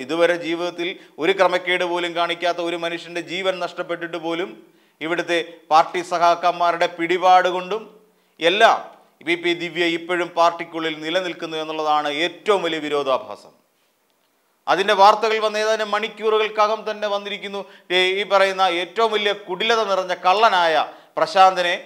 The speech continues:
തൽക്കാലം സർവീസിൽ നിന്നും, ആ, സസ്പെൻഡ് ചെയ്തിരിക്കുന്നു. എവിടെ മ-, ആരോഗ്യമന്ത്രി നിങ്ങൾ പറഞ്ഞ ആ ഡിസ്മിസൽ ഓർഡർ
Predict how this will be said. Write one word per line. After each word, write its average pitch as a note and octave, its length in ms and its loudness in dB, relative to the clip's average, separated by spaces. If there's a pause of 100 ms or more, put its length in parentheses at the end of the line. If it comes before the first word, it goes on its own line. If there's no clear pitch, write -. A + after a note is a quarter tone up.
(320)
തൽക്കാലം F#3 520 4 (260)
സർവീസിൽ F3 580 0
നിന്നും, D#3+ 240 -4 (360)
ആ, - 20 4 (540)
സസ്പെൻഡ് G3 580 -4
ചെയ്തിരിക്കുന്നു. C3+ 420 -6 (120)
എവിടെ E3+ 220 0 (380)
മ-, E3+ 220 4
ആരോഗ്യമന്ത്രി F#3 540 0 (120)
നിങ്ങൾ F#3 180 -4 (100)
പറഞ്ഞ F3+ 220 0 (340)
ആ E3+ 120 6
ഡിസ്മിസൽ F#3 480 -4
ഓർഡർ G3 180 2